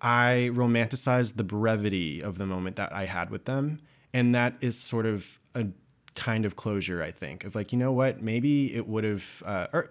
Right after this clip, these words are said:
well, playing hypotheticals is something you can d-, get in trouble with 'cause you can do it all day long about people you're lovesick over.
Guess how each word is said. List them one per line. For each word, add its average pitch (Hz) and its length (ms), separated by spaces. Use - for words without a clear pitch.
well, 175 300
playing 175 220
hypotheticals 117 840
is 120 120
something 110 240
you 104 80
can 107 120
d-, 95 120
get 110 340
in 101 320
trouble 107 260
with 104 200
'cause 98 140
you 101 60
can 101 120
do 101 100
it 95 80
all 98 160
day 98 140
long 90 420
about 101 340
people 110 220
you're 104 120
lovesick 107 320
over. 127 280